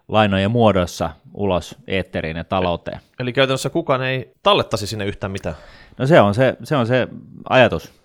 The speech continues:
Speaker 1: kyllä. Elikkä, ja nyt sitten kun tää, tää E K P hän niin kun, tää korkopäätös oli yksi juttu, nyt sitten tää määrällinen elvytys, niin sehän on käytännössä, jos ihan lyhyesti kerrataan, niin se tarkoittaa sitä, että E K P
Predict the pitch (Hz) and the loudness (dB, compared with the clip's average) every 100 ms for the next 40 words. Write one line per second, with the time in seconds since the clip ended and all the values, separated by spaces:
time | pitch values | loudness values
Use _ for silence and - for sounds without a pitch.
0 | _ - 120 104 101 101 110 110 117 110 | _ -2 0 0 -2 -2 -2 0 2 0
1 | - - - - 123 139 151 143 120 120 | -2 -20 -12 -6 -2 -2 -2 -4 -4 0
2 | 123 117 107 - 117 110 - 90 69 101 | 4 4 2 0 0 0 -4 -16 -8 -4
3 | 120 120 117 117 110 110 107 107 90 - | -2 -2 2 2 2 -4 -6 -8 -8 -8
4 | 104 131 127 113 101 92 90 98 101 123 | 0 2 2 2 0 0 -4 -4 -2 -4
5 | - 110 - 107 90 - 110 - 101 107 | -2 -6 -4 -6 -6 -10 -12 -4 -2 0
6 | 123 110 104 104 113 120 107 101 92 - | 0 0 -2 -2 -2 0 -2 -4 -6 -6
7 | 92 - - 85 110 107 101 95 - - | -8 -8 -14 -4 0 0 0 -4 -8 -20
8 | _ - 120 120 107 92 82 87 85 101 | _ 4 6 6 4 0 -4 -4 -4 -2
9 | 95 90 92 98 87 - - 101 90 - | -4 -4 -4 -4 -4 -8 -2 -2 -2 -6
10 | 82 82 85 - 101 95 - 85 - 101 | -6 -6 -6 -2 -2 -4 -6 -6 -4 -6
11 | - 87 - 82 _ _ 110 110 - 95 | -4 -4 -6 -12 _ _ 0 0 2 0
12 | - | 2